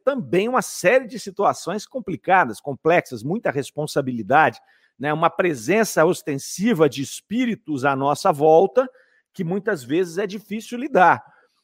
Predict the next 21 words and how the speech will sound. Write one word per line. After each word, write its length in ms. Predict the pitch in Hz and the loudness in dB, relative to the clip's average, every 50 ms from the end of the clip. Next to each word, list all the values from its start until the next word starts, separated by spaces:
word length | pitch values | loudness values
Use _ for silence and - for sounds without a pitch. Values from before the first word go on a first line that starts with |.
| _ _ _ | _ _ _
Então, 260 | 131 139 - 180 175 | -10 0 2 2 2
Kardec 440 | 175 - 196 185 156 185 190 - - | 4 4 4 6 6 4 2 2 0
coloca 340 | - 214 214 180 170 170 - | -2 2 4 4 4 4 2
aqui 300 | 165 - _ - 160 180 | -4 -6 _ -10 -12 -12
que 220 | - - 202 202 190 | -10 -6 0 2 2
a 80 | 170 | 2
mediunidade, 800 | 165 165 160 135 165 156 143 117 123 127 147 220 196 139 120 - - _ _ _ _ _ | 2 0 -2 -4 -4 -4 -2 0 4 4 4 4 2 0 -8 -12 -14 _ _ _ _ _
antes 260 | 165 185 214 - - | 0 0 0 0 0
dela 280 | - 180 160 156 151 - | 2 2 4 4 2 0
ser 300 | - - - 170 185 170 | 0 -2 0 0 0 0
um 120 | 165 143 | 0 -4
dom 240 | 120 113 160 170 160 | 0 0 0 0 0
divino, 560 | 113 135 147 - - 107 156 175 175 160 139 | -2 -4 -6 -6 -8 -8 -4 -4 -4 -4 -4
uma 160 | 127 127 123 | -6 -8 -10
coisa, 500 | - _ 151 165 165 127 117 135 127 120 | -10 _ -8 -8 -8 -8 -8 -8 -6 -6
né, 180 | 120 127 135 131 | -6 -6 -8 -8
espetacular, 760 | 117 - _ 127 - - 135 - 127 123 120 131 151 156 143 | -10 -10 _ -8 -8 -6 -8 -6 -6 -2 2 4 4 4 4
destinada 800 | 123 135 139 - - 135 123 127 143 160 170 147 139 127 123 127 | 2 -2 -4 -6 -6 -8 -4 0 2 2 2 2 2 2 2 2
a 100 | 135 139 | 2 0
espíritos 680 | 139 123 - - _ 170 196 147 139 - - 131 101 113 | 0 -2 -6 -10 _ -8 -8 -8 -10 -10 -12 -12 -12 -12
escolhidos, 920 | 131 - - - 160 156 151 143 139 170 208 214 151 147 143 - - - | -14 -16 -10 -4 -2 -2 -2 -2 -2 -2 -2 0 0 0 -2 -4 -6 -12